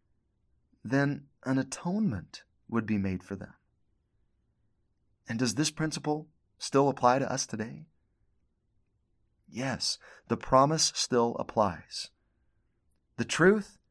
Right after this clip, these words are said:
if we commit ourselves to living these same four B's, be clean, be separate, be loving, be willing to sacrifice,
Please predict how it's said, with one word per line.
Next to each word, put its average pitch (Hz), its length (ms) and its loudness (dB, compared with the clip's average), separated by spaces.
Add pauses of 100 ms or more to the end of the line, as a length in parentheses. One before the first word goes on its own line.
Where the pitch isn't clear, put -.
(640)
if 139 200 -4
we 233 160 2
commit 196 300 4
ourselves 135 500 4
to - 100 -6
living 139 440 0 (380)
these 143 280 4
same 190 340 6
four 180 280 0
B's, 143 760 -2 (680)
be 147 120 -4
clean, 156 500 4
be 127 120 2
separate, - 500 4
be 143 100 2
loving, 151 500 4 (280)
be 135 100 6
willing 180 320 6
to 170 80 2
sacrifice, - 840 -4